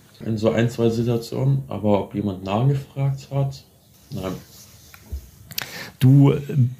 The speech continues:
Speaker 2: besuchst ja auch das, äh, Jugendzentrum Anyway in Köln. Kann man der Transparenz halber einmal sagen, dass ich das auch mal besucht habe? Es ist, äh, viele, viele, viele Jahre her.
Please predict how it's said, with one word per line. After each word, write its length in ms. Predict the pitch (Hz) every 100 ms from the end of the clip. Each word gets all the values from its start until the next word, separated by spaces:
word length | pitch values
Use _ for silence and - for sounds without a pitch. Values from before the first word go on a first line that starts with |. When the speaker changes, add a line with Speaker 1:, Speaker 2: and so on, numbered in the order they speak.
| 170 -
Speaker 2:
besuchst 420 | 147 123 143 -
ja 120 | 175 -
auch 320 | 123 143 -
das, 440 | - 123 123 -
äh, 220 | 120 120 120
Jugendzentrum 960 | 127 131 160 151 135 127 127 120 123 127
Anyway 640 | 143 127 104 104 127 -
in 280 | - 110 110
Köln. 680 | - 104 127 185 196 160 120
Kann 140 | -
man 120 | 113 113
der 140 | 110
Transparenz 840 | - 110 - 107 104 131 - - -
halber 520 | 113 127 117 117 - -
einmal 500 | 104 110 107 107 -
sagen, 680 | 98 95 101 113 107 - 104
dass 240 | 98 -
ich 180 | 110 -
das 180 | 98 -
auch 200 | 120 -
mal 140 | 151
besucht 420 | 139 131 151 -
habe? 300 | 151 143 -
Es 160 | - -
ist, 200 | - -
äh, 220 | 90 90
viele, 520 | - - 117 123 117
viele, 580 | 110 - 98 101 101 101
viele 380 | 101 - 151 165
Jahre 300 | 135 107 107
her. 340 | 104 104 160